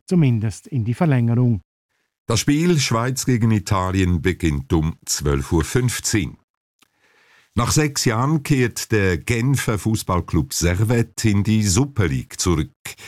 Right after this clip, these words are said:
Speaker 2: Die Genfer bezwangen Lausanne drei zu eins und stehen damit bereits drei Runden vor Schluss als Aufsteiger fest.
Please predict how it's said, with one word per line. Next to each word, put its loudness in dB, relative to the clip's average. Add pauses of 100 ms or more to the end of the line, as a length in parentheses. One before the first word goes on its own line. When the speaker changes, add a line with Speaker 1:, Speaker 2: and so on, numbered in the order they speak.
(340)
Speaker 2:
Die -2
Genfer 0
bezwangen 0
Lausanne 2
drei -4
zu -6
eins 0
und 2
stehen 0
damit 0
bereits -2
drei 0
Runden 0
vor -2
Schluss -4
als -2
Aufsteiger -2
fest. -6